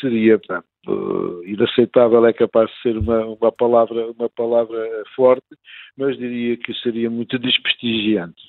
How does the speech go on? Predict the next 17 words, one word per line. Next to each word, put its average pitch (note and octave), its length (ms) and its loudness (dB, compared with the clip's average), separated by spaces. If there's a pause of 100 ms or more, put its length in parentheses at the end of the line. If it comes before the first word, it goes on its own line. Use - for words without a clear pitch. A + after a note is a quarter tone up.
(140)
para B2 100 2
quem C3 180 2
trabalhou G#2+ 560 0
e G2+ 60 -2
para G2+ 140 -6
quem A2 220 -8
se - 120 -6
empenhou F2+ 600 -10 (500)
e C3 100 4
para D3 160 6
os C3 120 0
dinheiros B2 240 -2
públicos B2 380 -6
que - 140 -14
foram G#2+ 240 -8
investidos D#2 640 -12
nisto, D#2 420 -16